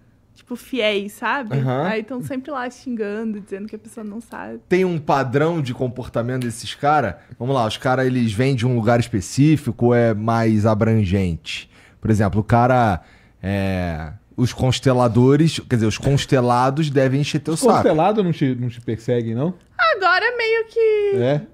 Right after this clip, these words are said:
Speaker 3: tem uma
Speaker 1: assim,
Speaker 3: parada.
Speaker 1: como eu sou um pouco intensa quando eu quero falar de algum assunto,
Speaker 2: Ah.
Speaker 1: eu acho que eu falei tanto de constelação, assim, dos, fui explicando detalhes e chamando convidados e tal,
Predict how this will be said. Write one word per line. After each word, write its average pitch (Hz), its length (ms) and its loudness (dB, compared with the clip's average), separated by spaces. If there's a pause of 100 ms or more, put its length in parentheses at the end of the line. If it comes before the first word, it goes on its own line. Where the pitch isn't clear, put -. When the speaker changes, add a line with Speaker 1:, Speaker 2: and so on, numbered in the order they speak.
Speaker 3:
tem 104 100 -6
uma 110 100 2
Speaker 1:
assim, 175 320 -2
Speaker 3:
parada. 117 80 -12
Speaker 1:
como 381 580 0
eu 240 580 2
sou 269 220 -8
um 247 80 -4
pouco 254 260 -6
intensa 254 760 -4
quando 208 240 -10
eu 190 100 -4
quero 226 340 -4
falar 202 280 -4
de 220 100 -4
algum 214 240 -4
assunto, 277 680 -4
Speaker 2:
Ah. 127 200 4
Speaker 1:
eu 247 100 6
acho 233 240 0
que 330 60 -4
eu 285 60 -2
falei 262 360 -4 (160)
tanto 269 720 0
de 214 140 -10
constelação, 233 840 -6
assim, 254 360 -6 (420)
dos, 233 220 -4 (220)
fui - 180 -6
explicando 277 500 -2
detalhes 233 640 -2
e 233 60 -8
chamando 247 400 -6
convidados 220 880 -2
e 214 60 -12
tal, 262 400 -2